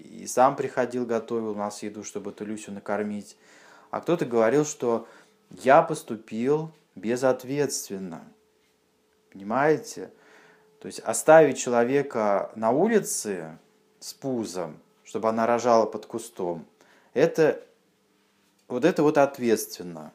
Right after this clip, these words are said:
ответственное решение в их представлении. А то, что я человека забрал с улицы,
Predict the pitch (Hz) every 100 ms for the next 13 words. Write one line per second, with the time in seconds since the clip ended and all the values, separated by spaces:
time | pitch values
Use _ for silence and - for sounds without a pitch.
0 | _ 101 - 139 160 143 127 123 123 -
1 | 107 92 85 80 87 98 104 - - -
2 | 101 98 90 85 82 82 _ _ _ _
3 | 98 131 127 127 120 120 120 120 117 110
4 | - 104 95 - _ _ - 98 123 123
5 | 113 104 - 147 190 202 - - 92